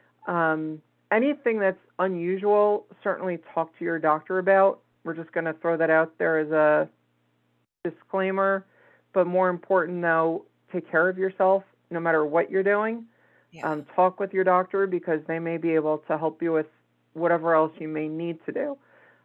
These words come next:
Speaker 1: Patricia, let me go back with you, though. And when you were dealing with the summit and you realized as soon as it was over and you needed to take the week off because you were dealing with just,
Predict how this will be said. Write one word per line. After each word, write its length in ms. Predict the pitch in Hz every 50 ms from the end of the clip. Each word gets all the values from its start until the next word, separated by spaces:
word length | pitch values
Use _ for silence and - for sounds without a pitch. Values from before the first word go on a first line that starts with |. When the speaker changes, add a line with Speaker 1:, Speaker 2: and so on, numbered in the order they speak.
| _ _ _ _ _
Speaker 1:
Patricia, 460 | - 214 208 208 240 226 226 226 233
let 180 | 202 190 196 202
me 100 | 214 220
go 140 | 202 214 208
back 300 | 190 196 185 170 - -
with 120 | 185 175 -
you, 200 | - 175 180 190
though. 380 | 180 175 170 165 160 165 - - - -
And 560 | - - 180 180 180 180 175 175 175 175 175 175 _ - _ -
when 300 | 190 196 202 202 202 196
you 180 | 247 311 330
were 520 | 320 302 254 233 226 220 214 214 214 - - _ _ _ _ _ _ _ _ _ _ - 180 165 -
dealing 360 | 196 208 220 220 220 214 202
with 180 | 190 185 180 -
the 100 | 185 165 - _ -
summit 380 | - 156 143 151 151 139 - _ _ _ _ _ -
and 160 | 185 185 180
you 120 | 175 175
realized 760 | 170 180 202 220 226 226 208 190 190 185 185 185 180 175 175 - _ _ _ -
as 100 | 165 160 - _
soon 120 | - 196 190
as 120 | 185 175
it 80 | 175 -
was 160 | - 160 156
over 380 | 151 156 156 165 165 156 156 156
and 120 | 156 151
you 80 | 156 165
needed 400 | 175 180 185 180 180 175 175 -
to 60 | 175
take 340 | - - 175 160 160 _ -
the 80 | 175
week 440 | 160 156 151 165 170 170 165 - _ - _ _ _ _ -
off 300 | 175 175 165 - - - - _ _ _ _
because 680 | - 180 160 - - - 180 185 180 170 170 170 165 165 170 _ _ _ _ _ _ _ _ _ _ _ _ _ -
you 160 | - 190 190
were 140 | 185 180 175
dealing 560 | 170 156 160 175 180 175 175 170 170 160 160
with 240 | 156 156 156 156 156 _ _
just, 180 | - 165 151 147